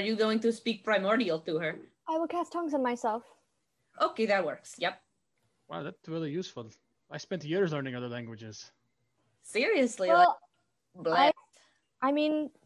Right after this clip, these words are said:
Speaker 2: before getting this gift from Crown of Betha, I've grown up learning Dwarvish and Weldish for a long time of schooling. We use it interchangeably with Common, so it is very, very useful. But yeah, it's kind of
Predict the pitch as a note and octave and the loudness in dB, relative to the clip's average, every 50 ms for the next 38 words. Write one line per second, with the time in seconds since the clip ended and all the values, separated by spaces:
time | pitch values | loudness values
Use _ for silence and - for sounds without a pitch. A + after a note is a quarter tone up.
0 | _ - C#4 C4+ - - D4+ D4+ D4+ D4+ D4+ D4+ D4 C#4+ C4+ C4 C#4 C#4+ C#4+ C#4+ | _ -2 -2 0 2 4 4 6 6 6 6 6 4 4 4 4 4 4 4 2
1 | C4+ - - C4 C#4+ C#4 - - C#4 B3 A#3 - C4+ B3 B3 G#3+ A#3+ B3+ D4+ D4 | 0 0 2 0 0 0 -2 -12 -12 -10 -10 -8 -6 -6 -4 -2 -2 -2 -2 -2
2 | C4+ A#3 A3+ A3+ A#3 A3 - _ - A#3 A#3 A#3 A#3+ A#3+ A#3 A#3 C4+ _ _ _ | -4 -6 -4 -4 -6 -8 -8 _ -8 -6 -6 -4 -4 -4 -4 -6 -10 _ _ _
3 | _ _ _ - B3+ B3+ B3+ B3 B3+ C4+ C4 C4 A#3+ A3+ A#3+ A#3+ A#3 A#3+ A#3+ A#3 | _ _ _ -4 -4 -2 -2 0 -2 -2 -2 -4 -4 -4 -2 -2 -2 -2 -2 -2
4 | A#3 - A3+ A#3 A3+ B3 B3 B3 - A#3 A3 G#3+ A3 G#3+ A#3 C4 B3+ A3+ A3 G#3+ | -2 -2 -2 0 0 0 -2 -2 -4 -8 -6 -4 -2 -2 -2 0 0 -2 -2 -4
5 | - - - - _ _ _ - A3+ G#3+ G#3+ G#3 G#3 G#3+ A3 _ _ _ _ _ | -12 -20 -20 -20 _ _ _ -8 -6 -4 -4 -4 -4 -6 -8 _ _ _ _ _
6 | _ _ _ _ _ _ _ _ - A3 A3 A3 A#3 A#3 A#3 A#3 A#3+ A#3+ A#3 A#3+ | _ _ _ _ _ _ _ _ -8 -6 -4 0 2 2 2 2 2 -2 -4 -8
7 | A3+ A3 G#3+ G#3 - - - A3 G#3+ G3+ F#3+ F3+ F#3 - - - - _ _ _ | -8 -8 -8 -10 -14 -12 -8 -6 -6 -4 -2 0 -2 -2 -2 -8 -18 _ _ _
8 | _ _ F#3+ G3 _ _ _ _ - A#3+ B3 B3+ A#3+ B3 A#3+ A3+ A#3+ A3+ F#3+ - | _ _ -20 -20 _ _ _ _ -8 -6 -6 -4 -4 -4 -2 0 0 0 -2 -4
9 | - _ _ _ _ _ _ _ _ _ - B3+ B3 B3 A#3+ - B3+ B3 A#3 A#3 | -8 _ _ _ _ _ _ _ _ _ -8 -6 -6 -6 -6 -6 -8 -8 -6 -6
10 | A#3 G#3+ G#3+ G#3 - - - A3+ A3 G#3+ G3+ G3 G3+ G3+ G#3+ _ _ _ _ _ | -6 -6 -6 -8 -10 -12 -10 -10 -10 -10 -10 -14 -16 -18 -20 _ _ _ _ _
11 | _ _ _ _ _ - G#3+ G#3+ G#3 G#3+ G#3+ A3+ B3+ A#3+ A3 A3+ A3 G#3+ G#3 G3+ | _ _ _ _ _ -10 -8 -6 -6 -4 -2 -2 -2 -2 -2 -6 -6 -6 -6 -6
12 | A3 G#3 G3+ G3+ G3+ A3 A3+ - - G3 F#3+ F#3+ G3+ G3 - - A3+ A#3 A#3+ A#3+ | -8 -8 -8 -8 -10 -10 -12 -12 -12 -12 -12 -10 -12 -12 -12 -10 -8 -6 -4 -4
13 | A3 G#3 - A3+ - - - B3+ B3 C4 C4+ C4+ C4 | -4 -6 -8 -10 -10 -10 -8 -6 -4 -4 -4 -4 -6